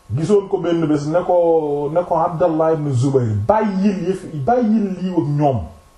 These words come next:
Bul xëccoo ci yii." Ba bés biñ ko rayee, daal di wékk bopp bi foofu, daal di koy wékk foofu, biti Makka, ñoom ñi ñoo ko defoon, ñoom Hajjaj. <laughs> Li mu ray ci saxaaba, te Hajjaj.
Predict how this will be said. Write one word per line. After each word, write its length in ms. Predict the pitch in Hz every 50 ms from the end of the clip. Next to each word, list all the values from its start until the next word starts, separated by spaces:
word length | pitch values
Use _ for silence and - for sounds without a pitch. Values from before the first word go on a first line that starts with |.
| _ _ _ _ - -
Bul 220 | 165 202 285 254 247 -
xëccoo 360 | 277 - - - 254 247 240
ci 80 | - 233
yii." 360 | 214 214 208 185 139 - - - - _ - - - _ _ _ _ _ _ _ _ - _ _ _ _ _ _ _ _ _ _ _
Ba 160 | 104 131 175 196 190
bés 200 | 220 226 226 -
biñ 200 | - 202 196 190
ko 100 | 196 196
rayee, 260 | 185 180 180 175 165
daal 300 | 160 165 175 175 175 170 160
di 180 | 175 180 - -
wékk 440 | 156 151 160 185 233 247 240 - - 226
bopp 340 | 170 175 208 208 208 - 202 180
bi 80 | 165 170
foofu, 460 | - - 202 214 208 208 - - -
daal 240 | 151 165 170 185 180
di 60 | 185 175
koy 140 | 180 175
wékk 400 | 165 170 165 175 196 196 - - 175
foofu, 300 | 165 180 170 160 156 151 139
biti 180 | 139 185 180 208
Makka, 340 | - 175 165 160 - - 139
ñoom 220 | 123 120 131 147 151
ñi 120 | 165 180
ñoo 160 | 180 175 165
ko 100 | 160 147
defoon, 240 | 135 127 127 110 104
ñoom 160 | 107 117 123
Hajjaj. 320 | - - 120 117 104 76 71 - - _ _ _ _ - - - - _ _ _ _ _ _ - _ _ - _ -
<laughs> 40 | - 135 104 95
Li 60 | 113
mu 180 | 120 113 110
ray 240 | 107 107 117 120 113
ci 160 | 113 113 113 104
saxaaba, 480 | 110 123 127 127 127 127 - - - - - -
te 60 | - - -
Hajjaj. 380 | 240 247 - - - - -